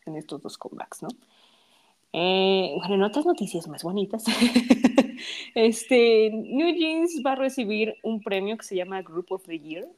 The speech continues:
en los Billboard Women in Music.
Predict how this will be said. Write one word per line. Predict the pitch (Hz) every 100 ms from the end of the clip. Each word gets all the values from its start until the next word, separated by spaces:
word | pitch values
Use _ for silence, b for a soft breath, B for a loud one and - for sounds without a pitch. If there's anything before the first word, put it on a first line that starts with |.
| _ -
en | 185
los | 175 165
Billboard | 180 175 165 175 170 180
Women | 170 170 170 165
in | 156 156
Music. | 160 160 - 320 -